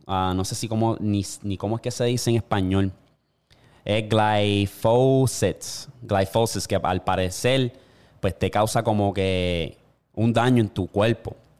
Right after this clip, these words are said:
a cómo reacciona, te puede causar fe-, en una enfermedad.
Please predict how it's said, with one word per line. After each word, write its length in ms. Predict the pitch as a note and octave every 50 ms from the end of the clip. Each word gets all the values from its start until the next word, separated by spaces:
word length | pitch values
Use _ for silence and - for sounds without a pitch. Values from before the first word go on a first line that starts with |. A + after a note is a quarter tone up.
| _ _ _ _ _ _ _ -
a 100 | - F#2+
cómo 200 | - G2 F2+ F2
reacciona, 800 | E2 F2+ E2+ E2 - - - G2+ G#2+ A2+ A2+ A2+ A2+ G#2+ G#2+ G#2
te 100 | G2+ G2
puede 200 | F2+ - G2 G#2
causar 380 | G2+ G#2 G#2 - - A2+ G#2+ G#2+
fe-, 200 | - - - - -
en 200 | G2 F#2 F#2+ G2+
una 100 | G2+ G2+
enfermedad. 600 | G#2 - A#2 G#2+ G#2+ G2 F#2 F#2+ G#2+ G#2 G2+